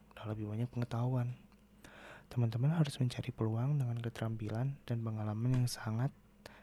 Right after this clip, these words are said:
dapat ditransfer. Teman-teman harus membangun platform untuk diri sendiri yang memungkinkan teman-teman masuk ke pekerjaan apapun. Tips yang ketiga,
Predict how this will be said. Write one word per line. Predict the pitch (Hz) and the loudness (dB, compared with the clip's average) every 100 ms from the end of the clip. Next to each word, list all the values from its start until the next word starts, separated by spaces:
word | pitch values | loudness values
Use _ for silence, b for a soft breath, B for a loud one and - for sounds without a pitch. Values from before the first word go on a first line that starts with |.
| B - | B -6
dapat | 110 113 113 | 0 2 2
ditransfer. | - 113 117 - 117 117 - - - - - B B B B - | 0 -2 -2 -2 -2 -4 -10 -20 -20 -20 -20 B B B B -2
Teman-teman | 123 117 113 120 156 | 2 2 2 2 2
harus | 160 131 - 131 | 2 2 0 0
membangun | 120 117 131 143 | 2 4 4 2
platform | - 120 - 165 143 | 2 -2 2 4 4
untuk | 110 - - | 4 -4 -6
diri | 107 | -6
sendiri | 110 110 110 120 - - - - | -6 -6 -4 -4 -6 -14 -20 -4
yang | 117 | -2
memungkinkan | 113 113 113 120 123 147 | 0 -2 -4 -4 -2 2
teman-teman | 120 110 104 123 | 4 4 0 -2
masuk | 120 113 - | -2 -4 -6
ke | - | -6
pekerjaan | 107 104 110 110 | -6 -6 -2 -2
apapun. | 107 110 110 113 113 - - - - - - - B B B B B B - | 0 -2 0 -2 -2 -8 -20 -20 -20 -20 -20 -20 B B B B B B -4
Tips | 117 - | -4 -4
yang | 110 | -6
ketiga, | 107 - - - 165 | -6 -8 -6 -4 -4